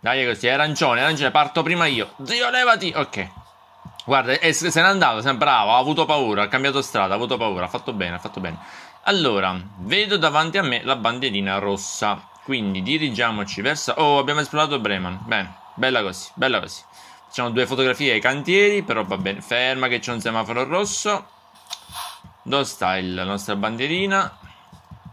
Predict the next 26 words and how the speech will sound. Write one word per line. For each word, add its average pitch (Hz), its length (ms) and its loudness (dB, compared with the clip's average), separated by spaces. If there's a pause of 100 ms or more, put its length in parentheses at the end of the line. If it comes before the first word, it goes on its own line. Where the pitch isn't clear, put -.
(480)
Ok. 101 340 -10 (680)
Guarda - 240 -10
che 92 140 -10
stiamo, 104 420 -6
ci, - 180 -12
ci 135 120 -2
è - 20 0
bastato 135 320 0
bruciarlo 139 380 0
una 143 100 0
volta 113 280 0
il 95 60 -4
semaforo, 98 460 -2
signori. 98 500 -4 (420)
Va 107 120 -2
bene 127 240 0
così, 110 320 -4
va 104 80 -2
bene 107 220 -2
così. 92 260 -6
Questa 107 220 -4
volta 120 200 -2
rispettiamo 113 520 -2
le 107 180 0
regole. 90 400 -4 (600)
Ok. 113 260 -6